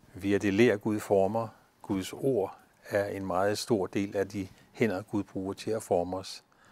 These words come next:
Øh, jeg startede med Johannes evangeliet. Det var, fordi det var en tradition dengang, og det var en god idé. Øh, så det Nye Testamente startede man med. Men der gik ikke lang tid,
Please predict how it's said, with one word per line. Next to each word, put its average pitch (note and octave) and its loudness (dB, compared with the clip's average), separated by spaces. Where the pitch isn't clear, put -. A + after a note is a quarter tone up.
Øh, A2 2
jeg A#2+ 12
startede A2 12
med A2 8
Johannes A2 6
evangeliet. A2 2
Det A2 2
var, G#2+ 6
fordi G2+ -2
det G2+ 2
var F2+ 4
en F2+ -6
tradition G2 2
dengang, A2 0
og G2 -6
det A2 2
var G#2 -2
en F#2+ -4
god A#2+ 6
idé. A#2 2
Øh, G2+ -6
så - -6
det A2 0
Nye A#2+ 4
Testamente G#2+ 0
startede G#2+ 2
man G#2 -6
med. G2 0
Men G#2 2
der A2 6
gik A2+ 6
ikke C#3 10
lang A2 8
tid, C3 4